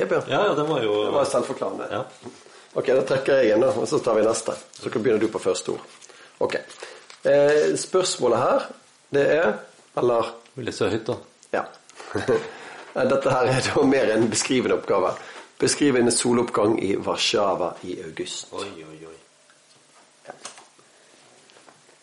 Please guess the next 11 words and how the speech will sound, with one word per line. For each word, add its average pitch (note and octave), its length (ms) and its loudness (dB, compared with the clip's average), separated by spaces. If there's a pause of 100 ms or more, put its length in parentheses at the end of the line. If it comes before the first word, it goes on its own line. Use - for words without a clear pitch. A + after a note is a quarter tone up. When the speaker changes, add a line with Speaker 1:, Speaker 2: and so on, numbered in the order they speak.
(680)
Speaker 2:
Eh. E2 440 -6 (380)
Speaker 1:
På - 160 -2
norsk - 360 -2
da. - 200 -2 (320)
<laughs> - 300 -6
Speaker 2:
Ja. - 140 -2
Speaker 1:
På C#3 200 -2
norsk. D3 340 -4 (1300)
Speaker 2:
Warszawa G#2 540 0 (480)
Speaker 1:
I A2 300 0 (160)
Speaker 2:
august. G2+ 580 -2